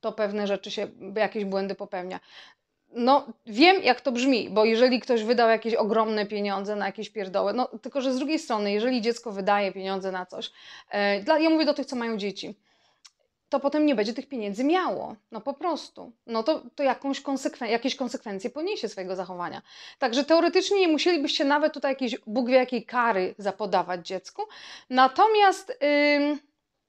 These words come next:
może, może coś takiego wyjść na jaw. Możecie być niezadowoleni na początku. Jest jeszcze gdzieś jakiś lew, który zda sobie sprawę z tego, że życie z jakąś osobą, a może nie życie, ale jakaś relacja z jakąś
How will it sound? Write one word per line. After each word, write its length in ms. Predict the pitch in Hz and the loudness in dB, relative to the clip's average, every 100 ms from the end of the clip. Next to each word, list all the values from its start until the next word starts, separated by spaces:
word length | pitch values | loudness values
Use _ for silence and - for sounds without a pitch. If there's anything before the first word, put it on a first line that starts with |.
| _ _ - | _ _ -8
może, 420 | 226 269 349 349 | 4 6 8 4
może 320 | 247 277 339 330 | 4 4 4 0
coś 140 | 269 | -4
takiego 340 | 240 247 220 | -6 -4 -4
wyjść 260 | 202 196 - | -4 -4 -4
na 200 | 196 175 | -6 -4
jaw. 160 | 180 226 | -4 -4
Możecie 320 | 254 311 302 | -4 -2 0
być 160 | 254 | 0
niezadowoleni 760 | 277 247 233 220 233 233 208 175 | 0 2 2 2 2 2 -2 -6
na 120 | - | -10
początku. 560 | - 190 185 180 - - - - - 240 | -12 -12 -10 -12 -14 -18 -20 -20 -10 4
Jest 240 | 403 466 | 4 8
jeszcze 260 | 415 - 262 | 4 6 2
gdzieś 280 | 254 320 | 4 4
jakiś 440 | 277 277 285 254 - - | 6 4 2 -6 -6 -4
lew, 540 | 233 240 240 330 - | 4 8 8 6 -4
który 640 | - - 320 262 202 349 - _ _ _ _ _ _ _ - | -18 -6 -2 4 4 4 -2 _ _ _ _ _ _ _ -14
zda 280 | 208 196 339 | 2 6 6
sobie 260 | 370 262 247 | 4 0 -2
sprawę 380 | - 285 269 | 0 2 2
z 80 | 262 | 0
tego, 340 | 277 220 202 202 - - - - | -4 0 0 -2 -16 -20 -20 -10
że 520 | 214 220 247 240 226 - - | 0 6 8 8 4 -8 -6
życie 460 | 202 311 330 302 | 2 2 4 0
z 40 | 233 | 4
jakąś 400 | 247 254 254 240 - | 2 2 -4 -6 -10
osobą, 600 | - 269 277 269 269 - _ | -4 0 2 2 0 -2 _
a 120 | - 185 | -6 -4
może 240 | 185 202 | -2 2
nie 160 | 302 294 | 4 4
życie, 320 | 240 208 185 | 0 -2 -2
ale 220 | 185 185 | 0 2
jakaś 320 | 190 202 202 | 0 -2 -4
relacja 640 | 220 226 247 285 285 214 | 2 6 6 6 2 -2
z 40 | 190 | -2
jakąś 340 | 196 208 196 | -4 -6 -14